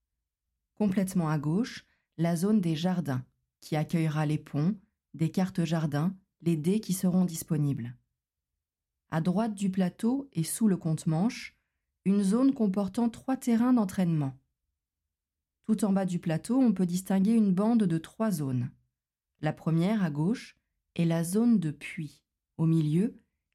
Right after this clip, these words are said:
les grandes portes du château, qui vous permettront d'accéder au bâtiment château et à ses trois niveaux. Et complètement en bas à droite, la zone des collines.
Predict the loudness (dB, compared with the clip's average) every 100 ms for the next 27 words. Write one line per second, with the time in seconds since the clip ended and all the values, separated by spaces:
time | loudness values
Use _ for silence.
0 | -2 0 0 0 2 0 -2 0 -2 -2
1 | -4 -4 -4 -6 -8 -10 _ -4 -2 0
2 | 0 0 0 -2 -2 -2 -2 -4 -2 0
3 | 2 2 0 -2 -4 -2 -2 -2 -2 -4
4 | -2 -4 -4 -6 _ _ -2 -2 0 -4
5 | -6 -4 0 2 2 -2 -12 _ _ _
6 | _ _ _ _ _ _ _ -6 -4 0
7 | 0 0 0 2 2 2 2 -2 -2 -2
8 | -2 -4 -10 _ -6 -2 0 2 2 2
9 | 0 -2 -2 0 -2 -4